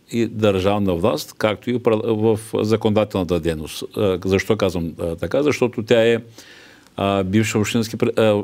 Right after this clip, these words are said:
съветник в Силистра, заместник кмет на тази община, заместник областен управител на, а, Силистра, след това замести,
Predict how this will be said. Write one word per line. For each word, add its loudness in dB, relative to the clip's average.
съветник 2
в 4
Силистра, 2
заместник 0
кмет -2
на 0
тази 2
община, 0
заместник 0
областен 2
управител 2
на, 2
а, 2
Силистра, 2
след 0
това 2
замести, 0